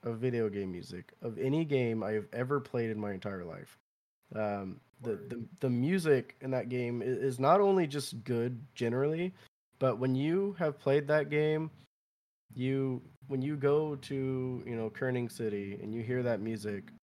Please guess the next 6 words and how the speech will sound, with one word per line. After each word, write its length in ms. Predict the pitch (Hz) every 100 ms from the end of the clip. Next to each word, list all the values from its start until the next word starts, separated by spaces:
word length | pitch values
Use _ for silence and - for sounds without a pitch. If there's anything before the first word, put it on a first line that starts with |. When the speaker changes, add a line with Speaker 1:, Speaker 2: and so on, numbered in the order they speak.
| _ _ -
Speaker 1:
you 240 | - 127 170
know 380 | 131 127 135 110
that 260 | 110 110
music 400 | 101 107 95 90 - - _ _ -
f-, 60 | 139
for, 240 | - 113